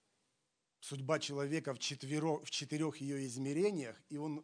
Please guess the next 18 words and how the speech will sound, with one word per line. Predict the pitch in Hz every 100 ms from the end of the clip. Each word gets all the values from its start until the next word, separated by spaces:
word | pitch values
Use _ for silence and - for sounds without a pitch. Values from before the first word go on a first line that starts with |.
| -
там | 143 135
приводит | 147 143 151 135 -
пример, | 143 147 185 180
он | 127
говорит | 131 139 135 135
о |
том, | 117 139
что, | 120 - 131 - - - - -
э, | - 131 131
как | - 165 139
бы | 147
человек | - 147 147 147
ни | 143
страдал | 135 143 147 151 135
на | 139
этой | 139 139
земле, | 127 123 135 151 202 190 - _ _ _ _ - - _ _ _ _
и | 139 135 135 135 127